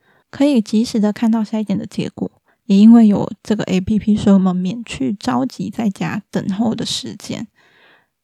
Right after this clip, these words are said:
阴性的话，它不会特别电话通知，所以我们透过A P P就可以赶快的查询到。虽然普遍都是说筛检结果需要五到七天，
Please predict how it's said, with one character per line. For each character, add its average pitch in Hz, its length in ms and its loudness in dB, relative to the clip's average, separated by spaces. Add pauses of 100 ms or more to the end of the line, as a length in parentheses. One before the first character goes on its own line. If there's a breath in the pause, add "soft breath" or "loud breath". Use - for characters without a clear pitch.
(160)
阴 277 240 -2
性 240 420 -2
的 196 180 0
话， 226 280 -4
它 233 120 -6
不 208 160 -8
会 196 140 -4
特 240 160 -6
别 240 160 -10
电 202 220 -4
话 202 120 0
通 208 280 -8
知， - 240 -16 (280 loud breath)
所 - 160 -4
以 302 60 2
我 302 80 0
们 226 180 2
透 254 160 -2
过 240 160 -6
A 247 140 -2
P 262 160 -4
P 247 260 -2
就 233 140 -6
可 214 160 -6
以 - 20 -8
赶 - 220 -14
快 226 160 -6
的 220 100 -6
查 - 240 -10
询 - 280 -8
到。 - 220 -10 (500 soft breath)
虽 302 260 -2
然 269 180 0
普 - 140 -6
遍 214 180 0
都 233 160 2
是 240 120 0
说 226 260 0
筛 226 180 -2
检 214 200 2
结 196 160 0
果 - 200 -6
需 220 200 -4
要 220 80 -2
五 285 180 -8
到 220 240 -8
七 - 240 -12
天， 214 340 -2